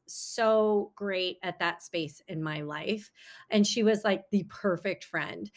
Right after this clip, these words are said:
And then I had a whole day on my own, um, before when she left, and then he was flying in. And at that time, I was training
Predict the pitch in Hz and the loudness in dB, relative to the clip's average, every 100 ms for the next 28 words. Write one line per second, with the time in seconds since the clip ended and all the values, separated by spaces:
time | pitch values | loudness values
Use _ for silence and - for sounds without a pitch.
0 | - - - 240 240 311 392 285 269 - | -20 -6 2 4 6 8 8 8 4 2
1 | 233 214 214 202 240 254 214 233 208 202 | 2 2 0 0 0 0 0 0 4 4
2 | 226 240 214 196 190 180 - 175 180 233 | 4 0 -2 -2 0 -4 -4 -4 -2 0
3 | 320 381 349 _ _ _ - 214 208 196 | 0 -2 -6 _ _ _ 0 2 4 2
4 | 180 165 160 160 175 _ _ - 214 208 | 0 -2 -4 -6 -10 _ _ 0 0 2
5 | 208 208 196 196 - _ 202 196 180 - | 6 6 6 2 -2 _ -2 0 0 0
6 | 262 247 214 214 214 - 214 196 185 185 | 2 6 6 6 0 -10 -2 -2 0 -2
7 | 180 175 - 208 202 196 - _ - 202 | -4 -8 -2 2 2 2 -2 _ -6 -4
8 | 175 - 170 170 175 180 175 175 208 294 | -4 -4 -2 0 -2 -4 -4 -2 0 -2
9 | 339 - - - - 226 214 214 214 214 | -2 -10 -20 -20 -4 6 8 8 8 6
10 | 214 208 - _ _ _ _ _ - 226 | 2 0 -8 _ _ _ _ _ 4 4
11 | 226 254 302 - 277 262 247 247 - 196 | 6 10 10 8 2 2 4 0 -2 4
12 | 208 208 214 208 - 202 190 202 240 262 | 6 6 4 0 -4 -4 -2 0 -2 -4